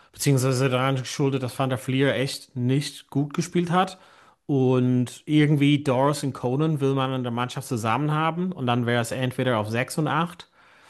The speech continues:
Aber scheinbar will, mm, ähm, Farrell noch diese Option mit Iz-,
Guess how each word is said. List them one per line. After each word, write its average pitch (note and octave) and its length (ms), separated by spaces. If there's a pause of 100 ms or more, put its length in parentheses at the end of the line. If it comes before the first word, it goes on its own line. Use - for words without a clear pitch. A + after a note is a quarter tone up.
(360)
Aber A#2 220
scheinbar B2+ 540
will, B2 160
mm, A#2 1080 (180)
ähm, A2+ 640 (100)
Farrell C3 360
noch B2+ 160
diese B2 220
Option C3 720
mit A#2+ 160
Iz-, A2 320